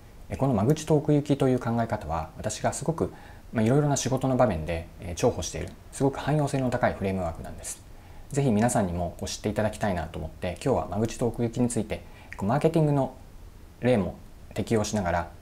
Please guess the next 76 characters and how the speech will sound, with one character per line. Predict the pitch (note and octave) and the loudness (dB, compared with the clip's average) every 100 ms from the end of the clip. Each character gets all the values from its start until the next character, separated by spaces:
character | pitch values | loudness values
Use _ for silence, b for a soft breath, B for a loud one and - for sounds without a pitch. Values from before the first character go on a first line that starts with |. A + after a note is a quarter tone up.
| - - | -18 -8
え | E2 | -4
ー、 | D#2+ | -2
一 | E2+ | -2
緒 | G2+ | -2
に | F#2+ | -2
考 | - G#2 | 0 0
え | F#2 | 0
て | E2 | -2
い | |
け | E2+ | -4
れ | |
ば | E2+ D#2+ | -2 -4
と | D2+ | -6
思 | |
っ | D2+ | -10
て | - | -10
い | D#2+ | -8
ま | |
す。 | - - B B B | -8 -10 B B B
え、 | F#2 | -4
間 | G#2 | 0
口 | A2+ - | 0 2
と | A2 | 0
奥-、 | G#2 F2 | 0 -8
奥 | E2+ - | -8 -4
行 | F#2 - | -4 -4
き、 | - B B B | -8 B B B
え、 | G2+ | 0
ど | C3 | 4
の | A#2+ | 4
よ | |
う | G2+ | 4
な | F#2 | 2
フ | |
レ | F#2 | 0
ー | F2 | 0
ム | |
な | F2 | -2
ん | E2 | -2
で | |
し | E2 | -4
ょ | - | -6
う | |
か。 | - - - B B B B B - | -12 -18 -18 B B B B B -4
え、 | |
そ | - | 6
れ | A#2+ | 8
で | G3+ | 8
は | - | 6
最 | - A2+ | 2 2
後 | F#2 | 2
ま | E2+ | 2
で | G2 - - | 0 -2 -2
ぜ | - | 0
ひ | - - - - - | 0 -2 -10 -14 -12
お | - | -8
付 | - F#2 | -2 -2
き | |
合 | |
い | E2+ | -2
く | |
だ | - | -4
さ | D#2 E2+ | -4 -6
い。 | - - B B B B | -8 -14 B B B B
よ | G2+ | 4
ろ | G2 | 4
し | - | 6
く | |
お | F#2 | 4
願 | F2 | 4
い | E2+ | 2
し | - | 2
ま | F#2+ | 2
す。 | - - - - - - - - - - B B B B - | 2 -6 -12 -16 -16 -18 -18 -18 -18 -18 B B B B -4
は | - | -2
い、 | G2 | -2